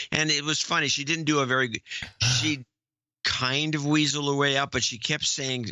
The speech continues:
uh, and I'll point him out after she, she says them. She kept saying stuff. Well, those,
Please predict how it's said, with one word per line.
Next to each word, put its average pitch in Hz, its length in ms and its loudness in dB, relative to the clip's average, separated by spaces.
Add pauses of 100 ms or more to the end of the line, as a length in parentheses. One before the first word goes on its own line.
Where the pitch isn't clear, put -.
uh, 110 160 2
and 110 100 -2
I'll 104 220 0 (160)
point 113 220 2
him 101 100 2
out 98 220 0
after 82 160 -2
she, 80 100 -2
she - 480 -4
says 101 300 -2
them. 69 180 -6 (800)
She - 360 -2 (420)
kept 143 260 -2
saying 123 280 0
stuff. 123 220 -2
Well, 127 120 4
those, 139 280 0